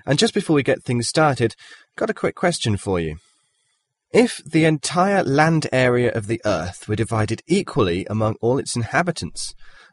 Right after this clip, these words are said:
approximately how much area would everyone get each?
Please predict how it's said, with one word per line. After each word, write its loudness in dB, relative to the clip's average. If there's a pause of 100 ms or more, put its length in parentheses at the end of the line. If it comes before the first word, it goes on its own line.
approximately -2
how 0
much 0
area -2 (140)
would -2
everyone -8
get -12
each? -6